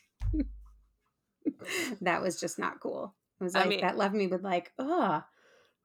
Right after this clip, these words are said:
Speaker 1: I don't
Speaker 2: this
Speaker 1: even like my day." <laughs>
Speaker 2: <laughs> This definitely was more like the What If comics, I feel like, because it didn't shy away from delivering
Speaker 1: Right.
Speaker 2: such an,
Speaker 1: Mm-mm.
Speaker 2: you know,
Speaker 1: It was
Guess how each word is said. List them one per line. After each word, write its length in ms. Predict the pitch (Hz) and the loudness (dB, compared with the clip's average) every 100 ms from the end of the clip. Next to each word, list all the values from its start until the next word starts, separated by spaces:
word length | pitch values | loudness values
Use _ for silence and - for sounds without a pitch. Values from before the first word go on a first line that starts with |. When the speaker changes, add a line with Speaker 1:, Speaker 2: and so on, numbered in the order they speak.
| _ | _
Speaker 1:
I 60 | 220 | 2
don't 40 | |
Speaker 2:
this 120 | 254 269 | 4 4
Speaker 1:
even 120 | 202 | 4
like 220 | 202 220 | 0 2
my 100 | 208 | 0
day." 600 | 165 190 262 294 131 - - | 0 -2 0 -2 -2 -6 -2
<laughs> 260 | - 262 - - | 0 0 -2 0
Speaker 2:
<laughs> 420 | 311 - 262 220 | 0 4 2 6
This 200 | 269 403 | 6 8
definitely 500 | 302 302 330 285 254 | 8 6 6 4 4
was 160 | 233 208 | 4 2
more 280 | 180 180 180 | 4 6 6
like 420 | 175 165 160 - _ - - _ _ _ - | 6 6 4 0 _ -20 -20 _ _ _ 2
the 120 | 190 | 2
What 240 | 165 175 170 | 6 6 6
If 200 | 170 - | 4 4
comics, 600 | 185 170 170 196 - - | 6 6 6 2 2 2
I 160 | 202 | 2
feel 260 | 226 - 208 | 2 2 4
like, 380 | 208 214 226 - | 4 2 0 -2
because 280 | 208 226 196 | 0 2 2
it 80 | |
didn't 300 | 180 165 147 - | 2 2 2 0
shy 240 | 247 247 | 2 2
away 300 | 240 233 247 | 2 2 0
from 440 | - 240 240 233 - _ _ _ _ | -2 -2 -2 -4 -10 _ _ _ _
delivering 600 | 190 170 170 165 185 185 | 4 8 8 8 6 4
Speaker 1:
Right. 100 | 180 | 2
Speaker 2:
such 240 | - 180 190 | 2 2 4
an, 280 | 160 151 - _ - - - - - - | 0 -2 -10 _ -20 -20 -20 -20 -12 0
Speaker 1:
Mm-mm. 840 | 214 202 170 202 202 170 147 143 - | 0 2 2 4 4 4 2 0 2
Speaker 2:
you 120 | 208 | 6
know, 320 | 180 156 147 | 8 8 6
Speaker 1:
It 60 | 254 | 6
was 440 | 175 156 - | 4 0 -8